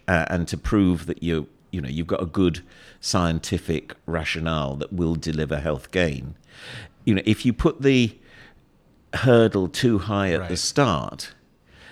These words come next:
Speaker 1: then you're actually going to frustrate the intention of the legislation.
Speaker 2: Right.
Speaker 1: You know, the, the, the aim of the, the Committee for Orphan Medicinal Products, the comp,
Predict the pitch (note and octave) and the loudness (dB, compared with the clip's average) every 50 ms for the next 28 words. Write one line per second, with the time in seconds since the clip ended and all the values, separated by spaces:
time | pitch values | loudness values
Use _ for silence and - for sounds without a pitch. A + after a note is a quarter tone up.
0 | - _ - F#2+ G2 G2 G2 G2 F#2+ F#2+ G2 - G#2 G#2+ G#2 G#2+ G#2 - F#2+ - | -16 _ 4 6 8 8 8 6 4 2 0 0 2 4 4 4 4 2 0 -4
1 | - G2 F#2 E2 D#2+ F2 F2 E2+ E2+ E2 - - - F#2 E2 D#2+ E2 E2 D#2+ - | -2 -2 -2 -2 0 0 0 0 -2 -2 -4 -4 -4 -2 0 0 0 -2 -4 -6
2 | - - - F2 F2 - - - F#2+ E2+ D#2+ - - - - E2 D#2 D2+ D2 D2+ | -10 -6 -4 -4 -4 -4 -2 -2 0 -2 -2 -2 -8 -10 -6 -4 -4 -2 -4 -4
3 | D2 - D#2 D#2 C#2+ - F#2+ E2+ D#2 - - - - D#2 D#2 C#2+ - E2 D2+ D2 | -4 -4 -6 -6 -6 -6 -8 -8 -8 -8 -10 -10 -8 -8 -10 -8 -8 -8 -8 -8
4 | D2+ C#2+ - D2 C#2+ - D2+ D2 C#2+ D2 - - - D#2+ F2 E2 - _ _ _ | -8 -8 -10 -10 -10 -8 -8 -8 -8 -8 -10 -10 -10 -12 -12 -16 -18 _ _ _
5 | - - - - - - - - - B2 A#2 G2+ F2 E2 F2 G2+ G2 - A#2+ G#2+ | -20 -20 -18 -16 -16 -16 -18 -6 2 4 4 4 4 4 2 2 0 0 0 0
6 | G2+ - - G#2 G#2+ G#2+ G#2+ A2+ A#2+ C3 C3 C3 B2 A2 G2 F2+ - - G#2 G2+ | 0 0 0 0 4 6 8 8 8 8 6 6 6 4 4 2 0 2 2 4
7 | F#2+ F2+ F2 E2 D#2+ - - _ _ - - - - _ _ _ _ _ _ _ | 4 4 2 0 -2 -6 -12 _ _ -20 -20 -20 -20 _ _ _ _ _ _ _
8 | _ _ - - D2+ F#2 F2+ - - G2+ F#2 F2 - F2 D#2 F2+ F2+ E2+ D#2+ D2+ | _ _ -16 -10 -6 -6 -6 -2 0 0 0 2 2 -2 0 0 0 0 0 -2
9 | - D#2 D#2 D#2+ C#2+ G2+ A2 - - G2 D#2+ - - B1+ A1+ - - - - - | -4 -4 -6 -2 -2 -2 -2 0 -2 -4 -4 -4 -6 -6 -6 -8 -10 -12 -14 -14
10 | - - - - - G#2+ F#2 C#2 - - | -16 -14 -8 -4 -2 -2 -2 -2 -4 -8